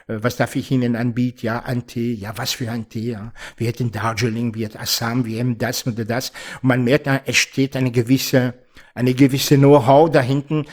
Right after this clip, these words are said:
die die Gastro-, die, die großen Unternehmen auch, äh, auch davon profitieren oder Köche, die in Kantine gehen, ne? Äh, die, äh, oder Kellner, äh, die im Restaurants von großen Unternehmen wie das Christophorus bei Porsche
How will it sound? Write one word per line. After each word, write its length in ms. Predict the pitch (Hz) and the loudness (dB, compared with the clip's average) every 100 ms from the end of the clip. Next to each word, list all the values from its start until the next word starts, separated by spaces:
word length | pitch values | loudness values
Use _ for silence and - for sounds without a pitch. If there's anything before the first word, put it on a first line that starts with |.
| - - | -12 0
die 80 | 139 | 4
die 180 | 143 | 4
Gastro-, 540 | 127 135 - - 147 139 | 4 2 2 2 0 0
die, 320 | 120 135 139 - - | 0 4 2 0 -12
die 80 | 120 | -8
großen 440 | 113 147 151 151 | 2 4 4 0
Unternehmen 580 | - 127 127 131 139 120 | 2 2 4 2 2 -2
auch, 340 | 117 123 - | -4 -6 -6
äh, 260 | 120 113 110 _ - - | -6 -6 -6 _ -16 -8
auch 160 | 113 | -4
davon 320 | 131 - 139 | -2 0 -2
profitieren 640 | - 135 131 - 127 131 127 | 0 -2 -2 -2 2 4 4
oder 240 | 120 127 | 2 0
Köche, 500 | - 143 135 143 131 - - | 2 0 2 2 0 -2 -14
die 100 | 120 | -2
in 140 | 123 131 | 0 0
Kantine 640 | - 135 - 147 147 139 | 0 -2 0 0 2 2
gehen, 300 | 123 127 127 | 0 0 0
ne? 260 | 131 113 156 _ - - | -4 -6 -8 _ -20 -12
Äh, 320 | 127 120 113 | -4 -2 -2
die, 360 | 110 123 127 127 | -2 -2 -2 -4
äh, 240 | - 127 | -2 0
oder 460 | 123 131 127 131 127 | 2 2 0 4 2
Kellner, 720 | - 139 135 131 127 123 120 _ _ - | 2 0 2 2 0 -2 -4 _ _ -4
äh, 220 | 120 117 | -2 -2
die 340 | 107 123 123 - | -4 -4 -2 -2
im 140 | 131 120 | -2 2
Restaurants 760 | 127 - 123 120 120 123 - | 0 0 -4 -2 -2 -4 -6
von 280 | - 127 117 | -6 -4 -4
großen 360 | 117 120 - | -4 -6 -4
Unternehmen 320 | 123 123 120 117 | -2 0 -2 -2
wie 60 | |
das 180 | 110 - | -4 -2
Christophorus 640 | 127 - 131 - 123 120 | -4 -2 -6 -4 -4 -4
bei 140 | - 117 | -2 -4
Porsche 400 | - 127 131 | 2 2 2